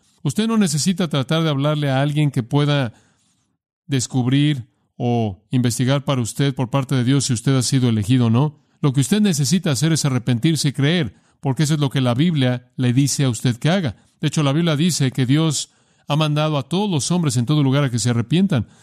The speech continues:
Y Jesús dijo, "El que a mí viene, no le echo fuera".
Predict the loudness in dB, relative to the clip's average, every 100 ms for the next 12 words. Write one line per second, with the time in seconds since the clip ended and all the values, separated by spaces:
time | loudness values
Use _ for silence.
0 | _ -4 -2 0 0 0 0 -2 -4 _
1 | -6 -2 2 2 2 0 2 0 0 0
2 | 0 -2 -4 -2 -2 -4